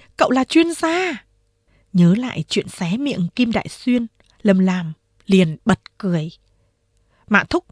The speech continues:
nhếch mép, cười gượng nói, <laughs> "Ờ, chúng mình gặp nhau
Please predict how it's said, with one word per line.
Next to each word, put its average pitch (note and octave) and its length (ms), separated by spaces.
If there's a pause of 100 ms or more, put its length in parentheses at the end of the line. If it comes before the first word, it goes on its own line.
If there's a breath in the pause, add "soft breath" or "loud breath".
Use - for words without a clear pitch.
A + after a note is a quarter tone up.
nhếch A#3 240
mép, A#3+ 260 (360)
cười F#3+ 220
gượng E3+ 380
nói, E3 240 (160)
<laughs> - 260 (480 loud breath)
"Ờ, F3 320 (120)
chúng F#3 200
mình G#3 160
gặp F3 220
nhau F#3 440